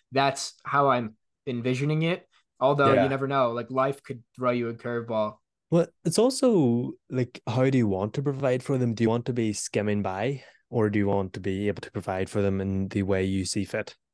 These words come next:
Speaker 2: You know, where they
Speaker 1: Right.
Speaker 2: c-, not necessarily get what they want, but get what they need with absolutely no problem. You know,
Speaker 1: Yeah.
Speaker 2: which do you want? You know, 'cause if you start a family young, the likelihood of you being able to provide for them in the way you want to provide them for them is a lot less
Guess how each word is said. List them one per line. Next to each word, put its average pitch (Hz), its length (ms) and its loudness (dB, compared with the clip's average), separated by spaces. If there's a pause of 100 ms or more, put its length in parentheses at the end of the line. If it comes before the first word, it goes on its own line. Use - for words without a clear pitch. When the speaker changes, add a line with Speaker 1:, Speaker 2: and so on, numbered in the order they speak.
(840)
Speaker 2:
You 110 80 -2
know, 104 100 2
where 101 120 2
they 110 80 2
Speaker 1:
Right. 101 100 -4
Speaker 2:
c-, - 140 -14
not 123 280 -4
necessarily 107 600 -2 (120)
get 95 240 -2
what 104 140 -2
they 101 100 0
want, 92 320 -4
but 98 160 -2 (140)
get 110 200 0
what 107 100 -4
they 98 100 0
need 92 300 -4
with 95 200 -2
absolutely 95 540 -4
no 92 220 -2
problem. 92 480 -4 (540)
You 123 80 -2
know, 131 80 4
Speaker 1:
Yeah. 123 80 0
Speaker 2:
which 127 240 -2
do 127 80 0
you 113 60 2
want? 90 300 -4 (220)
You 113 80 -4
know, 110 280 0
'cause 110 200 -2
if 113 120 -6
you 131 120 -2
start 139 200 -2
a 135 60 0
family 110 300 -2
young, 98 400 -2
the 98 300 -2
likelihood 104 640 -2
of 95 280 -6 (460)
you 101 160 0
being 101 140 0
able 98 180 -2
to 95 240 -2
provide 101 500 -6 (120)
for 107 160 0
them 98 180 0
in 98 80 -2
the 98 60 -2
way 95 140 -2
you 95 120 -2
want 92 200 -2
to 95 40 -6
provide 92 400 -4
them 147 340 -2
for - 120 -4
them 160 260 -2
is 104 240 0
a 107 80 0
lot 101 240 0
less 98 320 -2